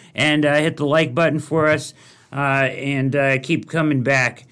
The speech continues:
Uh, if you were listening on the podcast, it's available where all popular podcasts are found. So Denzel Ward is progressing, according to, uh, Coach, uh, Stefanski.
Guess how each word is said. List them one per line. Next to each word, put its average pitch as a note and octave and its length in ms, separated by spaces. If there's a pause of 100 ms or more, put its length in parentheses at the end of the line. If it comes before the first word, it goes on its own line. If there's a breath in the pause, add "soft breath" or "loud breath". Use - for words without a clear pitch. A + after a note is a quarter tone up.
(220 soft breath)
Uh, B2+ 280
if C#3 120
you D#3 60
were D#3+ 140
listening E3 480
on D#3 180
the C3+ 80
podcast, D#3 680
it's B2+ 120
available C3+ 420
where C3 160
all C3+ 260
popular B2+ 360
podcasts B2+ 640
are B2+ 420 (260 loud breath)
found. D3+ 400 (260 loud breath)
So G#3+ 280
Denzel A3+ 600
Ward G#3+ 380
is E3+ 180
progressing, G3 760
according F#3+ 460
to, F3+ 480
uh, D#3 360 (300 loud breath)
Coach, G3+ 500
uh, D#3+ 600
Stefanski. G3 920